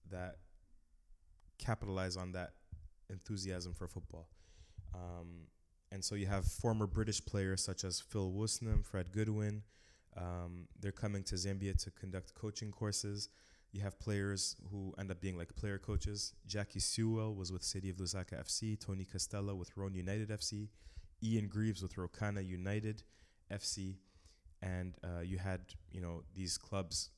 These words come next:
creating links, playing matches, friendlies against the likes of Leicester City, Wolverhampton Wanderers, Newcastle United, Cardiff City, and so on and so forth. Um, actually, the fact that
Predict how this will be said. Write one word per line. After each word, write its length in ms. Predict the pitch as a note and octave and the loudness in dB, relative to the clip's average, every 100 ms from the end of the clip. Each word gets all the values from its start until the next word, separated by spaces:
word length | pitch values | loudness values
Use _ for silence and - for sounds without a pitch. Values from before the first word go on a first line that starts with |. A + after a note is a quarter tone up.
| - - - - | -20 -16 -16 -6
creating 360 | A#2 G2+ F2+ | 0 0 0
links, 320 | E2+ F#2+ F#2+ - | -2 -2 0 -2
playing 320 | - F#2 F2+ | -2 -2 -2
matches, 400 | F#2 F2+ F#2 F2+ | -4 -4 -6 -6
friendlies 440 | - F#2 F2+ E2+ | -6 -4 -4 0
against 320 | F2 F2+ - | 2 4 4
the 80 | E2 | 4
likes 280 | E2+ F2 - | 0 4 4
of 160 | E2+ E2+ - - - - - | 4 -4 2 4 4 0 -10
Leicester 280 | F2+ E2+ - | -6 -6 -4
City, 340 | - F#2 F2+ F2+ | -2 0 0 -2
Wolverhampton 640 | E2+ E2+ E2 E2+ - E2+ | -2 -4 -4 -4 -6 -6
Wanderers, 400 | F2 F2 F2 - | -6 -4 -4 -4
Newcastle 440 | E2+ - E2 - E2 | -8 -6 -4 -4 -4
United, 360 | E2+ F2 E2+ | -4 -2 -4
Cardiff 300 | - E2 E2+ | -6 -8 -6
City, 340 | - E2 E2+ D#2+ | -6 -6 -8 -12
and 100 | E2 | -8
so 200 | - E2+ E2 | -8 -8 -8
on 160 | E2 E2 - - | -10 -14 -18 -16
and 200 | E2 E2 | -12 -10
so 340 | - E2+ E2 - - | -8 -8 -10 -12 -10
forth. 460 | - G#2 - - - - - - - - - | -4 -4 -2 -6 -8 -18 -16 -16 -16 -16 -10
Um, 500 | G2 F#2+ F#2+ F#2+ F#2 - - - - - - - - - | -6 -2 -2 -4 -6 -12 -20 -20 -20 -20 -20 -20 -6 -2
actually, 280 | C3+ C3 | 0 2
the 80 | A2 | 2
fact 300 | - D3 D3 | 2 0 0
that 240 | A2 G2+ | 0 0